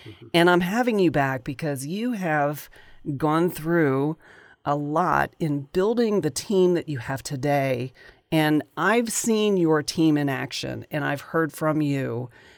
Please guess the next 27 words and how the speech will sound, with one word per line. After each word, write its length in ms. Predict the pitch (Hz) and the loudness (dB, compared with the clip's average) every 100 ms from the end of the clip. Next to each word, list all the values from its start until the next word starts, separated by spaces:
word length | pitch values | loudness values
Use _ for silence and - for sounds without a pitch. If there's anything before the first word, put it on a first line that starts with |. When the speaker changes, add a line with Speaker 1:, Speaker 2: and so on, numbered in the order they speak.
| _ _ _ | _ _ _
Speaker 2:
uh, 280 | - 135 - - _ | -6 -4 -6 -10 _
how 260 | - 175 165 | -4 2 4
amazing 440 | 160 151 143 139 | 4 2 0 -2
they 120 | 131 | -2
are, 200 | 123 120 | -4 -6
just 220 | 120 147 143 | -4 -4 -4
like 160 | 143 | -4
the 60 | 143 | -4
acknowledgement 600 | 139 131 135 120 131 - | -4 -2 -4 -6 -10 -8
you 120 | 135 | -8
just 220 | 123 123 | -8 -8
gave 240 | 127 127 123 | -8 -10 -10
Ava. 440 | 135 131 131 123 123 _ _ _ _ _ | -12 -10 -10 -12 -12 _ _ _ _ _
And 160 | 165 160 | 0 2
I 360 | 160 170 165 - _ - - | 2 2 0 -6 _ -12 2
think 300 | 180 175 - | 2 2 -2
that 280 | 143 135 | -4 -6
what 240 | 151 151 - | -6 -6 -4
you 160 | 180 | -2
have 160 | 185 170 | 0 0
to 80 | 151 | 0
contribute 460 | 147 127 160 143 - | -4 -4 -2 -2 -4
to 80 | |
my 140 | 135 135 | -6 -4
listener 680 | 143 143 147 143 135 131 - _ _ - | -4 -4 -2 -2 -2 -6 -10 _ _ -6
on 200 | 147 147 | -2 0
this 340 | 147 - - | 0 -2 -4